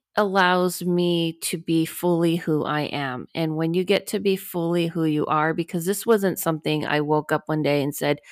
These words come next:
"I think I wanna be a medium and intuitive." It just doesn't work like that. This was something I ran from. This is something I didn't, it's a part of me. It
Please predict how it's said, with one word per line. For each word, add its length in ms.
"I 120
think 200
I 120
wanna 260
be 140
a 60
medium 400
and 140
intuitive." 480
It 160
just 340
doesn't 300
work 260
like 240
that. 220
This 200
was 140
something 400
I 100
ran 380
from. 320
This 200
is 100
something 400
I 60
didn't, 260
it's 160
a 40
part 460
of 120
me. 400
It 200